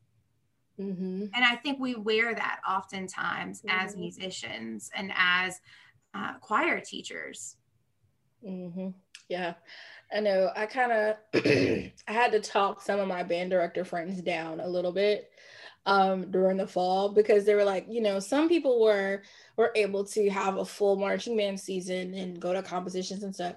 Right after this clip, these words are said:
Speaker 1: And others, like my county, they shut all of that down. And it was pretty much like they just did,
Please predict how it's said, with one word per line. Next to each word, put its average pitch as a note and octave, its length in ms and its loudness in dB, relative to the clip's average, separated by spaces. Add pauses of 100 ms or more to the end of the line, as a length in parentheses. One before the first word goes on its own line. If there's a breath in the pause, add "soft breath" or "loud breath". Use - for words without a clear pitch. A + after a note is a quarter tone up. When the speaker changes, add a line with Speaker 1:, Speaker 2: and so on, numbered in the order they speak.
Speaker 1:
And F#3+ 160 -6
others, A3+ 400 2
like G3 180 4
my F#3+ 240 -2
county, A3 480 -2 (300 loud breath)
they A3 120 6
shut - 360 0
all G3 180 0
of G3+ 80 0
that G3 200 -4
down. F#3+ 420 -6 (320)
And G3+ 120 -4
it G3+ 60 0
was G3+ 140 -2
pretty A#3 200 0
much G3+ 260 0
like F#3 380 -4
they F#3+ 120 -2
just F#3+ 240 -4
did, F#3 140 -6